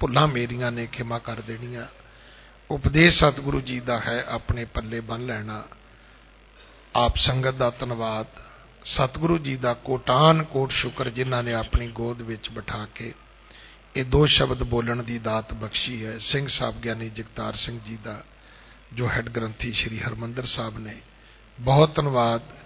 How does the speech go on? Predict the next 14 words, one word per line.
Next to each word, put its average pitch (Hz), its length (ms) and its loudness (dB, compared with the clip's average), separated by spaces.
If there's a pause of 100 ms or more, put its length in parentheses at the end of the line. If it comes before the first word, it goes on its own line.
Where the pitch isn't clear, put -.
(440)
ਜੋ 127 120 2
ਸਮਾਂ 139 380 6
ਵੰਡ 117 240 0
ਕਰਦਿਆਂ 113 460 -4
ਆਪ 110 120 -2 (120)
ਜੀ 120 80 -6
ਦੇ 113 160 -6
ਦਰਸ਼ਨ 110 460 -4
ਕਰਾਉਂਦੇ 113 420 -6
ਨੇ। 113 200 -8 (640)
ਫਤਿਹ 165 260 6
ਬੁਲਾਉਣ 127 380 6
ਤੋਂ 123 200 -2
ਪਹਿਲਾਂ 117 460 -2